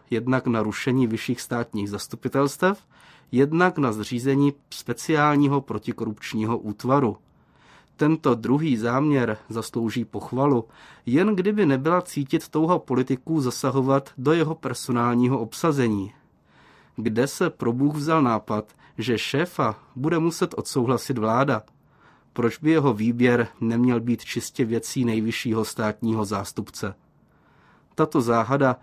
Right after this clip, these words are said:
nejlépe dokumentuje snahu politiků předstírat činnost,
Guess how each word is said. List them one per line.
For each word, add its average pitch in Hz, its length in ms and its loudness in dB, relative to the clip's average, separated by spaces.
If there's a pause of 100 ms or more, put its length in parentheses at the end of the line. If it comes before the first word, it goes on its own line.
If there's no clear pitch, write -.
(120)
nejlépe 143 540 2
dokumentuje 123 680 0
snahu 147 320 0
politiků 123 640 0
předstírat 139 640 -2
činnost, 120 560 -2